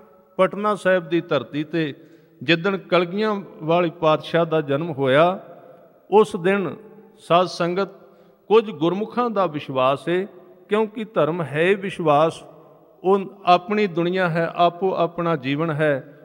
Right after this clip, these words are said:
ਉਹ ਕਹਿੰਦੇ ਨੇ, "ਮੈਂ ਜਦੋਂ ਪਟਨਾ ਸਾਹਿਬ ਦੀ ਧਰਤੀ ਤੇ ਗੁਰੂ ਗੋਬਿੰਦ ਸਿੰਘ ਸੱਚੇ ਪਾਤਸ਼ਾਹ ਜੀ ਦਾ ਗੁਰਪੁਰਬ ਵੇਖਣ ਵਾਸਤੇ ਗਿਆ ਸੀ ਤੇ ਜਦੋਂ ਮੈਂ ਦਰਬਾਰ ਵਿੱਚ ਬੈਠਾ ਸੀ, ਪਿਆਰ ਵਿੱਚ, ਯਾਦ ਵਿੱਚ ਜੁੜਿਆ ਤੇ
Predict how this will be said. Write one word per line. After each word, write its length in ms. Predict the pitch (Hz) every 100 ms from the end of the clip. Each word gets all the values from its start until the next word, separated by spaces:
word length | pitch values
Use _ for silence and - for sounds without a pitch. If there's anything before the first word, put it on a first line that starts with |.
| -
ਉਹ 120 | 170 170
ਕਹਿੰਦੇ 300 | 185 196 196
ਨੇ, 120 | 202
"ਮੈਂ 260 | 180 165
ਜਦੋਂ 280 | 175 180 175
ਪਟਨਾ 500 | 170 - 170 196 196
ਸਾਹਿਬ 340 | 185 175 170 156
ਦੀ 120 | 165
ਧਰਤੀ 440 | 160 147 117 143
ਤੇ 300 | 151 160 147 - - _ _
ਗੁਰੂ 340 | 123 123 202 214
ਗੋਬਿੰਦ 340 | 175 180 208
ਸਿੰਘ 220 | 202 196
ਸੱਚੇ 360 | 180 160 147 180
ਪਾਤਸ਼ਾਹ 500 | 170 156 151 - 170
ਜੀ 200 | 156 165
ਦਾ 160 | 156 160
ਗੁਰਪੁਰਬ 580 | 123 156 156 160 160
ਵੇਖਣ 300 | 135 165 175
ਵਾਸਤੇ 440 | 165 151 147 - 151
ਗਿਆ 300 | 127 123 139
ਸੀ 260 | 143 185 190 - - - _ -
ਤੇ 100 | 156
ਜਦੋਂ 280 | 160 165
ਮੈਂ 160 | 180 175
ਦਰਬਾਰ 540 | 143 139 131 135 147
ਵਿੱਚ 260 | 170 180 -
ਬੈਠਾ 400 | 131 180 190 185
ਸੀ, 260 | 143 123 107 -
ਪਿਆਰ 300 | 151 156 170
ਵਿੱਚ, 360 | 160 156 - - - - _ _ _ _
ਯਾਦ 420 | 131 151 160 190
ਵਿੱਚ 180 | 214 208 208
ਜੁੜਿਆ 440 | 156 151 165 147 - - - - - -
ਤੇ 120 | 170